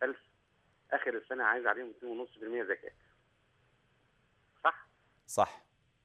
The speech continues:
Speaker 1: ما فيش بنك أبدًا يديك اتنين ونص في المية، أقل من اتنين ونص في المية. يعني، للأسف الشديد اكتشفتها بعد فترة كبيرة. وللأسف الشديد هنا في البنك الإسلامي لو راتبك أقل من تلات آلاف،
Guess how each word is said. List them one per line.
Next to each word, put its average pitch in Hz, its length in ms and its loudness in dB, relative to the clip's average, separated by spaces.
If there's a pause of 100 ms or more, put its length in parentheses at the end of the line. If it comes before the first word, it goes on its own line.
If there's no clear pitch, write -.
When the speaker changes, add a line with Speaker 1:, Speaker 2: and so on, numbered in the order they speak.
(600)
Speaker 1:
ما 120 100 0
فيش 208 220 -6
بنك 226 240 0
أبدًا 202 320 0 (220)
يديك 147 360 -8
اتنين 175 300 0
ونص 160 160 -2
في - 60 -14
المية، 123 160 -4
أقل 226 320 0
من 175 80 -8
اتنين 165 260 -4
ونص 160 200 -8
في - 20 -14
المية. 95 320 -8 (720)
يعني، 110 480 -2
للأسف 117 380 -2
الشديد 160 500 -4 (360)
اكتشفتها 127 460 -2
بعد 131 160 2
فترة 131 240 -8
كبيرة. 98 320 -10 (1040)
وللأسف 247 400 2
الشديد 190 480 -6
هنا 190 240 -4 (140)
في 151 140 0
البنك 156 540 -2
الإسلامي 147 840 -4 (240)
لو 123 240 2
راتبك 143 320 0
أقل 190 360 2
من 185 80 -4
تلات 190 260 -2
آلاف، 190 160 -4